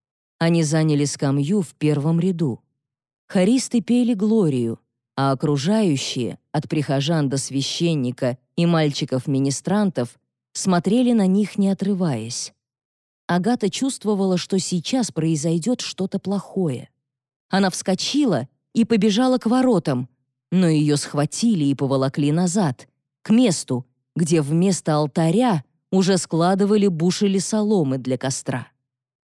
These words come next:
«Скверные», наконец ответила она. «Если бы Бог не хотел, чтобы скверные люди приходили в церковь,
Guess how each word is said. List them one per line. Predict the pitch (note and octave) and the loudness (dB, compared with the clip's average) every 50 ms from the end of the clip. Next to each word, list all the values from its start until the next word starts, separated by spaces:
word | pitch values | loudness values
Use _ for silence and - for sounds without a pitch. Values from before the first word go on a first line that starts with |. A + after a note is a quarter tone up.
| _ _ _ _ _ _ _ | _ _ _ _ _ _ _
«Скверные», | - - - - - A3+ A#3 A3+ G3 F3 D3 D3+ D#3 D3 C#3+ C#3+ D3 C#3 - _ _ _ _ _ _ _ - | -14 -14 -6 -2 0 2 4 4 2 2 0 0 0 0 0 -2 -2 -6 -10 _ _ _ _ _ _ _ -4
наконец | E3 F3 F3 - F3+ E3 D#3+ D#3 D3+ - F3 | -2 -2 0 0 0 0 0 0 0 0 -2
ответила | D#3 - - D3+ D3 C#3+ - D#3+ C#3+ C#3 C3+ | -4 -2 -2 -2 -2 -2 -2 -4 -2 -2 -2
она. | C#3 D3 D3 C#3+ C3+ C3+ C3 _ _ _ _ _ _ _ _ _ _ _ _ _ _ _ - | -2 0 -2 -2 -4 -4 -8 _ _ _ _ _ _ _ _ _ _ _ _ _ _ _ -2
«Если | G#3 F#3+ A#3 D#4 C#4 - C4 C4+ | 0 2 2 2 2 2 2 2
бы | G#3+ B3 | 4 4
Бог | G3+ G3 A#3+ B3+ - - | 4 4 4 2 2 2
не | - A3+ G#3 | 2 2 2
хотел, | D#3+ A3 G#3 - A3 A#3 F#3+ | 2 0 0 2 2 2 2
чтобы | D#3+ - - E3+ D#3+ D3 | 0 0 0 0 0 0
скверные | D#3+ - - G3+ F3+ F#3+ F#3 E3+ E3 D#3+ D#3 D3+ | 0 -2 0 0 2 2 2 2 2 2 2 2
люди | D#3 D#3+ D#3+ D3+ C#3 | 2 2 2 0 0
приходили | C3 - C#3 C3+ - C#3+ C#3 C3+ C#3 C#3 C3 B2+ | -2 -2 -2 -2 -2 -2 -2 0 0 0 0 -2
в | B2+ | -2
церковь, | - - - F#3 G3 F#3+ - - B2 A#2+ A#2+ - - - | -4 -2 -2 0 0 0 -2 -4 -6 -6 -6 -10 -16 -20